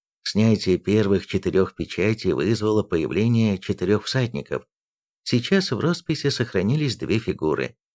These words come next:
Всадник на рыжем коне, символизирующий войну, всадник на бледном коне, смерть, это, кстати, фрагменты гороскопа, которым записана вычисленная нами дата создания основной части апокалипсиса,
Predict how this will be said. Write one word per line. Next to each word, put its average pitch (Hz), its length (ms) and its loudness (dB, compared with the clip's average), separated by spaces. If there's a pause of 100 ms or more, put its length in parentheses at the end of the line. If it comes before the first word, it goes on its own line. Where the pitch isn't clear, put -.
Всадник 98 500 0
на 92 160 0
рыжем 87 320 -4
коне, 90 420 -4 (260)
символизирующий 107 920 2
войну, 104 440 -2 (220)
всадник 151 460 -4
на 131 120 0
бледном 101 540 2
коне, 95 320 0
смерть, 95 540 -4 (420)
это, 175 220 0
кстати, 170 400 -4
фрагменты 113 640 0
гороскопа, 101 840 0 (380)
которым 127 480 0
записана 104 760 0
вычисленная 85 720 -4
нами 82 360 -2
дата 120 460 -4
создания 151 760 -4 (300)
основной 107 600 -2
части 135 380 -4
апокалипсиса, 113 920 -4